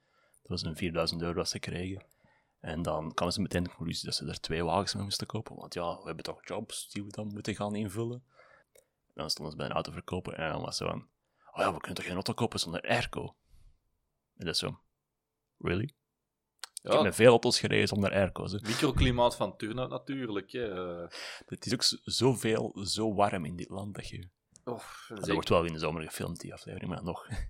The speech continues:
Speaker 1: <laughs> Dat is gewoon een weegs-, een weegsknop, een jaar, eh, sufferen zonder airco. Dat is gewoon de realiteit. Ik zit hier raam kwijt open.
Speaker 2: Ja,
Speaker 1: Ja, dit
Speaker 2: dat
Speaker 1: is, eh,
Speaker 2: airco zou, hij zou, als je dat soort programma's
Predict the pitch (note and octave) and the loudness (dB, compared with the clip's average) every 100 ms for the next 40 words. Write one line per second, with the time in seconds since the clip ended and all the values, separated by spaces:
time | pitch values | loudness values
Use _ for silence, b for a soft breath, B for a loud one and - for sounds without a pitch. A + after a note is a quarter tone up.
0 | - _ _ _ _ - G#2 - F#2 - | -8 _ _ _ _ -4 -2 2 0 -2
1 | _ - - - F2 D#2+ - - - _ | _ -20 -20 -6 -2 0 -2 -4 -8 _
2 | _ _ F2+ E2+ F2+ - - - E2 D#2 | _ _ 0 4 4 2 -2 -2 0 0
3 | D#2 D#2+ E2 - - - G#2+ A2 B2 - | -2 -2 0 0 0 -4 -6 -6 -10 -8
4 | F#2 - F#2+ - A#2 - _ _ _ - | -8 -8 -10 -10 -16 -20 _ _ _ -4
5 | - - - E2+ - - - - G2 - | 0 2 2 0 -2 -2 -4 -4 -6 -8
6 | - - _ - F2 F2 E2+ - F#2 F#2 | -18 -20 _ -10 -4 -2 -2 -4 -6 -4
7 | F2+ - _ _ _ _ _ _ _ _ | -6 -10 _ _ _ _ _ _ _ _
8 | _ _ _ _ _ - B2 C3 A2 A#2 | _ _ _ _ _ 0 2 4 2 2
9 | A2 G2+ G#2+ G#2+ A2 _ - - - _ | 0 -2 -6 -8 -18 _ -20 -20 -20 _
10 | _ _ _ _ _ _ _ _ C3+ E3+ | _ _ _ _ _ _ _ _ 4 4
11 | F3+ D#3 C#3 B2 G2+ A2+ B2 G#2 G#2+ G#2+ | 2 2 2 2 -2 -4 -4 -2 -2 -2
12 | - A2+ B2+ - C#3+ G#2+ - _ _ _ | -2 -2 -2 -4 -2 -4 -8 _ _ _
13 | G2+ G#2+ C3 A#2 - F#2+ G2 A2+ - | -6 -4 -4 -6 -8 -4 -2 -2 -4